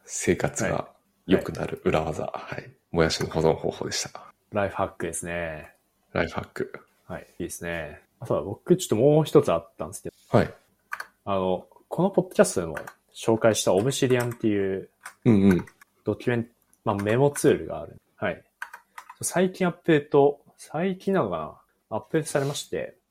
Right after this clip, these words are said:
Speaker 1: ほう。
Speaker 2: はい。で、アップデートがですね、そのプロパティっていうのが使えるようになりました。はい。で、プロパティって
Speaker 1: お、プロパティとは？
Speaker 2: なん、なんぞやっていう話なんですけど、ノーションだと、ノーションでいうところのあの、なんていうんですか？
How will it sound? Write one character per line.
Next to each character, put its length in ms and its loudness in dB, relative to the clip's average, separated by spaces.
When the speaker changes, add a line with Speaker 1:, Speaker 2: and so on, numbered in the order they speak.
Speaker 1:
ほ 100 0
う。 40 6
Speaker 2:
は 100 2
い。 120 -12
で、 260 -2
ア 60 -12
ッ 20 -8
プ 200 2
デ 40 6
ー 40 4
ト 40 6
が 80 8
で 40 2
す 120 -8
ね、 60 -14
そ 140 -12
の 120 -18
プ 80 -8
ロ 120 6
パ 160 4
テ 120 2
ィ 60 4
っ 20 -10
て 200 -2
い 60 4
う 40 -2
の 100 -8
が 160 -10
使 260 0
え 60 4
る 60 6
よ 80 6
う 20 -2
に 60 -6
な 80 -6
り 80 -4
ま 40 -8
し 100 -10
た。 200 -8
は 160 -6
い。 140 -12
で、 60 -20
プ 80 -4
ロ 120 4
パ 100 4
テ 100 0
ィ 20 2
っ 20 -10
て 60 -6
Speaker 1:
お、 80 4
プ 20 8
ロ 120 6
パ 40 0
テ 100 0
ィ 40 0
と 140 2
は？ 300 0
Speaker 2:
な 100 -2
ん、 180 -2
な 120 0
ん 20 0
ぞ 100 0
や 140 4
っ 120 -14
て 80 -8
い 60 -6
う 40 -12
話 280 -12
な 80 -10
ん 80 -16
で 60 -20
す 100 -20
け 80 -10
ど、 300 -6
ノ 220 0
ー 20 -4
シ 160 -6
ョ 60 0
ン 80 0
だ 100 0
と、 400 -8
ノ 100 0
ー 20 -2
シ 100 -10
ョ 100 0
ン 20 -2
で 80 0
い 80 0
う 80 -2
と 80 -2
こ 80 4
ろ 80 2
の 100 0
あ 60 -2
の、 440 0
な 120 -6
ん 60 -4
て 60 -12
い 40 -8
う 20 -12
ん 20 -12
で 0 -
す 140 -18
か？ 120 -20